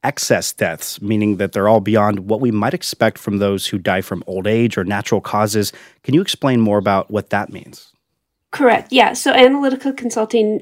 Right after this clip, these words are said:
Speaker 2: to get at this, this, um, counting the number of excess deaths,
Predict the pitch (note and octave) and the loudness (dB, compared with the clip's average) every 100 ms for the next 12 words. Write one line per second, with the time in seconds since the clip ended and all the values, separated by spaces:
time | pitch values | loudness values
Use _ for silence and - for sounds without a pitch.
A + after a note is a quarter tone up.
0 | - A#3 A#3 A#3+ A3 - - F#3+ - - | -6 2 6 6 4 0 -2 -2 -4 -10
1 | - F3+ F3 - - F3+ E3 D#3+ E3+ - | -4 -4 -4 -6 -2 0 0 -2 -6 -14
2 | _ - - _ - - G3+ F#3+ - G3 | _ -20 -20 _ -10 0 2 2 4 2
3 | F3+ F3 E3+ F3 F3+ E3 E3+ - D#3+ D#3+ | 4 2 0 0 0 0 -2 -4 -8 -8
4 | - D#3+ D#3 - | -6 -6 -6 -12